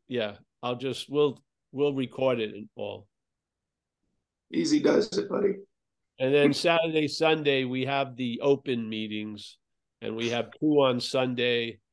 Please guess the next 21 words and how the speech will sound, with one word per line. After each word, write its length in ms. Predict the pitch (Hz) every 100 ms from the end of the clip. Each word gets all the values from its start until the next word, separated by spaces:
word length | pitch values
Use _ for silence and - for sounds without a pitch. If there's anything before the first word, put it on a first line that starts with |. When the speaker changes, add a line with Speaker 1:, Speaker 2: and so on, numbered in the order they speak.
| _ _ _
Speaker 1:
and 300 | - 117 113 - _ - _ 135 _ _
Saturday 500 | - - 127 131 127
and 120 | 117 113
Sunday 360 | 123 120 113
night, 360 | 117 113 117 123
and 140 | 117 110
one 260 | 120 123
in 140 | 117 117
Sunday 560 | - 120 120 120 113
afternoon, 580 | 113 - 113 117 117 110
and 120 | 107
Sun-, 300 | 104 107 107
you 140 | - 104
know, 240 | 104 104 _ _
so 200 | - 123
those 320 | 131 143 139
are 140 | 139 131
open 340 | 127 - 120
to 120 | 123 113
the 100 | 107
public. 460 | 120 113 104 101